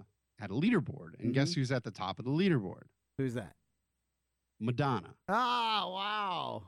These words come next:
Speaker 1: So
Speaker 2: That's
Speaker 1: she
Speaker 2: cool.
Speaker 1: used, I think she used it probably one time 'cause she's never used it since I installed the app. And I've had it for a week.
Speaker 2: <laughs>
Speaker 1: I haven't seen Madonna chime through yet.
Speaker 2: Yeah, and, it, and if
Speaker 1: But
Speaker 2: you're, if you're listening to this, just quickly, uh, uh,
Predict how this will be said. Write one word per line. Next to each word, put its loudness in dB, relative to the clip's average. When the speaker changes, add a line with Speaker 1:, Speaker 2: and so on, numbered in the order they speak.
Speaker 1:
So 0
Speaker 2:
That's 4
Speaker 1:
she 0
Speaker 2:
cool. 2
Speaker 1:
used, 4
I 0
think 0
she -4
used 0
it -2
probably -2
one 0
time 2
'cause -4
she's -4
never 4
used 0
it -6
since -6
I 0
installed -8
the -14
app. -14
And 4
I've 6
had -4
it -8
for -8
a 6
week. 2
Speaker 2:
<laughs> 0
Speaker 1:
I 0
haven't 0
seen 2
Madonna 0
chime -6
through -8
yet. -8
Speaker 2:
Yeah, 0
and, 2
it, 0
and 4
if 6
Speaker 1:
But 4
Speaker 2:
you're, 2
if -4
you're 0
listening -2
to -2
this, -2
just -8
quickly, -4
uh, -10
uh, -2